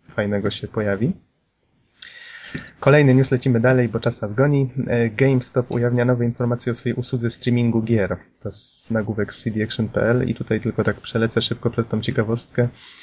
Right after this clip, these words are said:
E, to ma być uzupełnienie Xboxa trzysta sześćdziesiąt i P S trzy i to pomysł polega na tym, że jak już grę kupicie, to potem możecie z niej korzystać poza domem, streamując ją sobie. Zastanawiam się, o co dokładnie może chodzić.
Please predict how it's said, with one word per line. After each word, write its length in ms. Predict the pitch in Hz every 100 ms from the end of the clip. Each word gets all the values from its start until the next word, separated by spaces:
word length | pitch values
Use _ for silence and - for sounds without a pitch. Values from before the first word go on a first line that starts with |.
| - - _
E, 220 | - 117
to 280 | 113 - 123
ma 240 | 123 123 117
być 320 | 107 123 -
uzupełnienie 720 | 123 123 - 120 123 131 120
Xboxa 460 | 113 110 131 -
trzysta 340 | 117 - - 117
sześćdziesiąt 420 | 123 127 131 123
i 40 |
P 140 | 120 117
S 120 | 110 -
trzy 340 | - - 143
i 140 | 139
to 300 | 135 135 127 127 _ _ _ -
pomysł 540 | 151 175 151 151 151
polega 380 | 131 131 139 135
na 100 | 139
tym, 160 | 147 139
że 100 | 135
jak 160 | 127
już 100 | 131
grę 180 | 123 135
kupicie, 520 | - 120 160 175 185
to 120 | 175
potem 280 | 143 156 156
możecie 340 | 139 139 143 139
z 60 |
niej 120 | 135
korzystać 400 | 131 131 143 131
poza 280 | - 131 123
domem, 540 | 107 120 110 85 80 - _ _ - _ _ _
streamując 800 | - - - 120 123 113 104 -
ją 140 | 98
sobie. 420 | - 101 92 92 - - - - _ -
Zastanawiam 540 | 113 123 143 151 156
się, 100 | 147
o 40 | 156
co 100 | 147
dokładnie 420 | 143 151 139 143
może 200 | 131 131
chodzić. 760 | - 127 107 107 117 - -